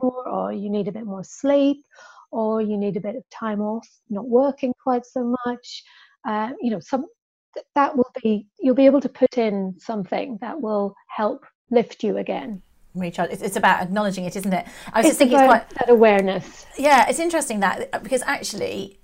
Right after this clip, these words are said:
Speaker 2: <laughs> and even as a people, if you're a people manager or an, a line manager or an H R, you know, you say, "Oh, how are you today?" Actually, <laughs> your heart sinks if someone says, "Well, actually, <laughs> not that good." You know, it's very British to go,
Speaker 1: Yes.
Speaker 2: "Well, fine."
Speaker 1: Yes.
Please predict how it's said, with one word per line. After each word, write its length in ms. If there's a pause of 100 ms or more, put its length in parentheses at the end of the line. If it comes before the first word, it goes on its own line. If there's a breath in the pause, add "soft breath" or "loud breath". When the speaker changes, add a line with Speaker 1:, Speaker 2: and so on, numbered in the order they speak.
Speaker 2:
<laughs> 140 (460 loud breath)
and 140
even 200
as 80
a 60
people, 320
if 140
you're 100
a 40
people 340
manager 600
or 360
an, 200
a 100
line 200
manager 280
or 40
an 60
H 120
R, 100
you 80
know, 100
you 60
say, 180
"Oh, 200
how 180
are 80
you 240
today?" 540 (680 soft breath)
Actually, 380 (180)
<laughs> 180
your 140
heart 300
sinks 380
if 80
someone 340
says, 180
"Well, 340
actually, 640
<laughs> 140
not 220
that 240
good." 280 (240 loud breath)
You 140
know, 40
it's 180
very 280
British 480
to 80
go, 120
Speaker 1:
Yes. 360
Speaker 2:
"Well, 360
fine." 420
Speaker 1:
Yes. 300